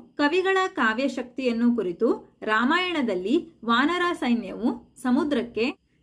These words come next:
ಸೇತುವೆಯನ್ನು ಕಟ್ಟಿದರೋ ಇಲ್ಲವೋ, ವಾಮನು ಆಕಾಶವನ್ನು ತನ್ನ ಕಾಲಿನಿಂದ ಮುಟ್ಟಿದನೋ ಇಲ್ಲವೋ,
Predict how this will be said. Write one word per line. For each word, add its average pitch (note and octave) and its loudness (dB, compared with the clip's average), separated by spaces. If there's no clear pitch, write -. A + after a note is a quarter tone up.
ಸೇತುವೆಯನ್ನು E4 0
ಕಟ್ಟಿದರೋ C#4 0
ಇಲ್ಲವೋ, G3 -4
ವಾಮನು B3 2
ಆಕಾಶವನ್ನು C#4 0
ತನ್ನ A3 -8
ಕಾಲಿನಿಂದ A#3 0
ಮುಟ್ಟಿದನೋ C#4 -2
ಇಲ್ಲವೋ, G#3 -2